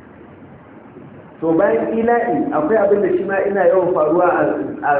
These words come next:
a zamanin jahiliya, kuma musulunci ya tarar da shi kuma yi shi a cikin musulunci, shi ne az-zihar. Az-zihar shi ne mutum ya kwatanta matarsa da mahaifiyarsa ko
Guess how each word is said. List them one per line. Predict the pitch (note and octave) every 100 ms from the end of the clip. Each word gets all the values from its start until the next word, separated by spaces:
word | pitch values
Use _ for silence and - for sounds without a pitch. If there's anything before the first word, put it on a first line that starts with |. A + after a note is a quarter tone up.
| C#3+
a | C#3
zamanin | E3+ E3+ D3+ D3+ D3+
jahiliya, | D3+ B2+ C3 C#3 C#3+ C#3 -
kuma | D#3+
musulunci | E3 E3 F3 F3 F3
ya | D3+ C#3+
tarar | D#3 E3 D#3+
da | C#3
shi | C#3
kuma | D3+ D#3
yi | D#3+ D3+
shi | D3
a | -
cikin | C3
musulunci, | C3+ C3+ C3+ C#3 C#3 A#2+
shi | E3
ne | E3
az-zihar. | D#3 C3 - A#2 B2+ - - - - - - - -
Az-zihar | C#3+ C#3+ D3 C#3+ F3 F#3+ F#3+ F#3 F#3+ - - -
shi | F3+ F#3
ne | F3 D#3
mutum | D3+ D3+ G#2 F3+ - C#3
ya | C#3+
kwatanta | C#3 G3 G3 D3+ D3+
matarsa | C#3+ C#3+ C#3+ F3+ F3+ - E3+ - - - - - - - - - - - - - C3
da | C#3+ C#3+ - F3 E3
mahaifiyarsa | E3+ F#3 F3+ E3+ F3 E3+ F3 F3+ -
ko | F3+ F3+